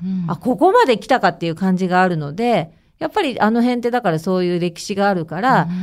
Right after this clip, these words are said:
Speaker 1: うん。
Speaker 2: あの、女性が出るっていうことに対して何の違和感もない。
Speaker 1: うん。
Speaker 2: うん。
Speaker 1: いや、あの、ぜひですね、これ日本の事例についてもいろいろな各地、あの、取材してるものがありますので、グローブプラスの方、方でも、あの、読んでいただけたらなと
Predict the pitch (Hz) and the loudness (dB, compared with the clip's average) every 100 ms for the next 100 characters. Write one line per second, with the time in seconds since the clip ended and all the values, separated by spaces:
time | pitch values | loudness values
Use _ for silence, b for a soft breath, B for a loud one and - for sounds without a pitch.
0 | 190 202 208 175 - - 190 185 180 180 | -4 -2 0 2 2 2 4 4 4 2
1 | 180 175 175 175 160 - 170 160 156 156 | 2 2 2 0 -2 -4 -4 -2 -2 -4
2 | 156 151 165 175 196 190 175 170 160 151 | -2 -4 0 2 4 4 4 2 -2 -6
3 | 160 151 - 254 - 170 175 170 147 160 | -6 -6 -6 -8 -8 -4 -2 -2 -2 -4
4 | 165 165 185 _ _ _ _ _ - 180 | -4 -8 -14 _ _ _ _ _ -8 -4
5 | 180 180 185 254 220 175 160 160 160 160 | -2 -2 0 0 2 -2 0 -2 0 0
6 | 160 170 262 269 285 254 262 269 262 269 | 2 2 4 6 6 6 6 6 4 2
7 | 196 165 160 214 220 226 226 254 - - | 4 4 4 4 4 2 0 -2 -4 -2
8 | 151 - 147 147 - 156 175 170 180 170 | -2 -2 -2 -4 -4 -2 0 0 0 0
9 | 175 160 143 143 151 156 - 143 139 143 | 2 0 0 0 0 0 -2 -4 0 0
10 | 160 185 202 220 247 226 196 175 165 156 | 0 0 0 2 2 2 0 -2 -4 -6
11 | - 180 151 139 135 - 151 156 165 143 | -6 -4 0 0 -2 -4 -6 0 0 0
12 | 135 147 147 160 143 131 135 175 143 - | -2 -2 -4 -6 -6 -2 2 2 2 -4
13 | - | -12